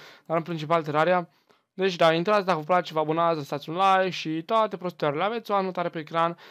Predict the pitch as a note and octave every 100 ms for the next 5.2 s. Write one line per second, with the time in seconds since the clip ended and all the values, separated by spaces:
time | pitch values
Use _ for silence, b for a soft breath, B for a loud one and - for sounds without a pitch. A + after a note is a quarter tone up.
0 | B B - D3 D3+ G3+ G#3+ - - F3
1 | G3 G3+ F#3 F3+ E3+ E3 F#3+ G#3 G3 E3+
2 | E3 F#3+ E3 E3 F3 F3 D#3+ D#3 D3+ D3+
3 | D#3+ E3 D3+ D3+ C#3 D3+ D3+ D3 D3+ C#3+
4 | D3 D3+ - D3 C3+ - E3 D3+ C#3+ C#3
5 | - D3